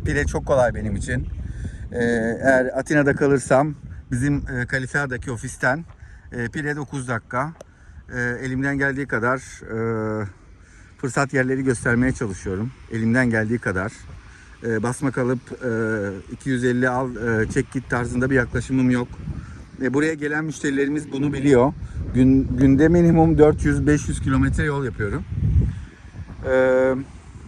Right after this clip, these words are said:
Patra'dan sonra bana göre Egina bir sonraki, e, yani yazlık segmentinde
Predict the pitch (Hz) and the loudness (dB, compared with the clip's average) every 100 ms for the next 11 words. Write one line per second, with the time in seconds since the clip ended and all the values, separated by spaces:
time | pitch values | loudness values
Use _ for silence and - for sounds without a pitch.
0 | - - - - - - - - - 156 | -18 -18 -18 -18 -20 -18 -12 -10 -2 0
1 | 151 160 156 151 - 147 156 175 175 135 | 0 0 2 2 4 6 6 4 -2 0
2 | 143 151 143 147 160 151 143 143 147 190 | 2 2 2 2 0 -2 0 0 0 -2
3 | - - - - - - - - - - | -6 -14 -14 -16 -14 -10 -12 -10 -14 -12
4 | - 170 - 147 127 - 110 92 - - | -8 -6 -2 -2 -2 -4 -8 -8 -14 -20
5 | - - - _ - 123 120 120 120 113 | -20 -20 -20 _ -6 0 2 2 0 0
6 | 113 117 - - 160 160 147 139 143 156 | -2 -6 -8 -4 -4 -2 -2 -2 -2 -4
7 | 185 - 151 131 127 117 127 120 135 180 | -6 -4 -4 0 0 0 -2 0 0 -2